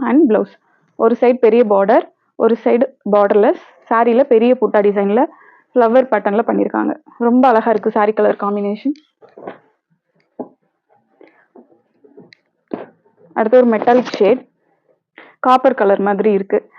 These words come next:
நல்ல ஒரு ஷைனிங் சாரி, ட்வின் ஷேட் வரும். கிரீன் கலர் காம்பினேஷன் கொடுத்துருக்காங்க. ரொம்ப அழகா இருக்கு. ஒரு சைடு பெரிய பார்டர், ஒரு சைடு பார்டர்லெஸ். கான்ட்ராஸ்ட் பல்லு and பிளவுஸ். டார்க் பாட்டில் கிரீன் காம்பினேஷன். ரொம்ப ஒரு சூப்பரான கலர்.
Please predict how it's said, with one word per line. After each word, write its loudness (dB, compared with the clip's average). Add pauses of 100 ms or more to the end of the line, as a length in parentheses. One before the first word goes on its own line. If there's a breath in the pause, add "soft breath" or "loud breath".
(640 soft breath)
நல்ல 0
ஒரு 2 (180)
ஷைனிங் 0
சாரி, 0
ட்வின் 0
ஷேட் 0
வரும். 0 (280 loud breath)
கிரீன் 2
கலர் 2
காம்பினேஷன் -2
கொடுத்துருக்காங்க. -2
ரொம்ப 2
அழகா 0
இருக்கு. -2 (260 soft breath)
ஒரு 2
சைடு 2
பெரிய 2
பார்டர், 2
ஒரு 2
சைடு 0
பார்டர்லெஸ். -2 (140)
கான்ட்ராஸ்ட் -2
பல்லு 0
and -2 (320)
பிளவுஸ். -6 (680 soft breath)
டார்க் 0
பாட்டில் 0
கிரீன் 0
காம்பினேஷன். -2 (100)
ரொம்ப 2
ஒரு 4
சூப்பரான 0
கலர். 2